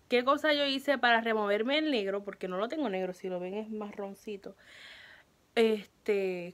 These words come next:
es como un tono cobre marrón. Y qué color tengo ahora mismo, si quieren, esos son dos videos distintos. Así que si les interesaría saber, déjenme en la parte de abajo. O si tienen un video en particular de pelo, déjenme saber en la parte de abajo.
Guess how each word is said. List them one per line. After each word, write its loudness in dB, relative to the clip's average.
es -10
como 0
un -2
tono 0
cobre 2
marrón. -4
Y 6
qué 4
color 6
tengo 4
ahora 6
mismo, -2
si -6
quieren, 2
esos -2
son -2
dos 0
videos 0
distintos. -6
Así -8
que -4
si -6
les -4
interesaría -4
saber, -4
déjenme -2
en -4
la -2
parte -4
de 2
abajo. 0
O -6
si -2
tienen 0
un 0
video -4
en -6
particular -2
de -4
pelo, -4
déjenme -4
saber -6
en -4
la -6
parte -10
de 0
abajo. 0